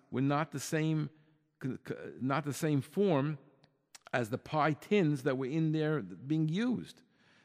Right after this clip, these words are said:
So how can the bakery put out tins,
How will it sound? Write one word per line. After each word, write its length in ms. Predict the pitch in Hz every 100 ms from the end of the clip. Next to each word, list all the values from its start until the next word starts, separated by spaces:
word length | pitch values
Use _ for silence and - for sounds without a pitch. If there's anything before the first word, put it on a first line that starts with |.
| -
So 160 | 120
how 200 | 123 135
can 180 | 165 180
the 60 | 147
bakery 560 | 151 185 170 147 151 - -
put 160 | - 156
out 220 | 151 151 - - - _ _ - - _ -
tins, 560 | 175 180 147 151 127